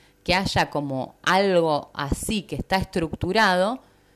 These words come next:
con el cual yo me siento identificada, como que siento que encajo? Bueno, puedo tener respuestas por acá".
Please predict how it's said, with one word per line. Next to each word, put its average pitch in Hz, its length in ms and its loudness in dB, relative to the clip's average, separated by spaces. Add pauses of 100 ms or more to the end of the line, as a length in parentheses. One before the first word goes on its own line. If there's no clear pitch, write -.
(560)
con 180 200 -4
el 175 160 -4
cual 349 300 -2
yo - 200 -2
me 302 140 2
siento 302 320 -2
identificada, 254 840 -2
como 151 260 -4
que 143 100 -10
siento 277 360 -2
que 156 100 -4
encajo? 285 760 0
Bueno, 190 500 0
puedo 180 220 0
tener 185 240 -2
respuestas 180 540 -2
por 151 160 0
acá". 139 300 -4